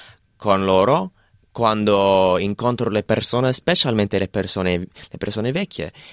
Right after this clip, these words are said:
È qualcosa che sempre hanno un senso di scintillare negli occhi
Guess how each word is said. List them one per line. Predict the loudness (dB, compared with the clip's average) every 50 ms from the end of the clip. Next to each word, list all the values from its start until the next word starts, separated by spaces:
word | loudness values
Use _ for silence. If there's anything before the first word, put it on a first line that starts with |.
| -4
È | -2 -2 -2
qualcosa | 0 2 0 0 0 0 2 2 4 4 4 2 0 -2
che | -4 -4 -2 0 2 2 2 2 2 0 -2 -4 -12 _ _ _ _
sempre | -4 -2 0 2 4 4 4 2 0 -2 -2 0 2 2 2
hanno | 2 0 0 0 0 0 0 0
un | 0 0 0
senso | -2 0 2 2 2 2 2 2 2 2
di | 2 2 2 2 2 2 2 2 0 0 -2 -4 -8 -12
scintillare | -6 -4 -2 0 0 0 0 0 -2 0 2 2 2 4 4 2 2 0
negli | 0 0 0 2 2 4
occhi | 4 4 2 0 -4 -6 -4 -4 -4